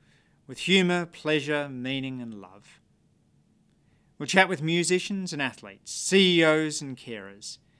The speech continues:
about making the most of this one precious life. If you like this podcast, please take a moment to tell your friends or rate us on Apple Podcasts. Now,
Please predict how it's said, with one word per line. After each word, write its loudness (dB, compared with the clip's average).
about -2
making 0
the -6
most -6
of -14
this -14
one -6
precious -12
life. -20
If -10
you 0
like 8
this -2
podcast, -8
please 2
take 2
a -8
moment -10
to -18
tell 2
your 2
friends -6
or -6
rate 2
us -14
on -6
Apple -6
Podcasts. -20
Now, 2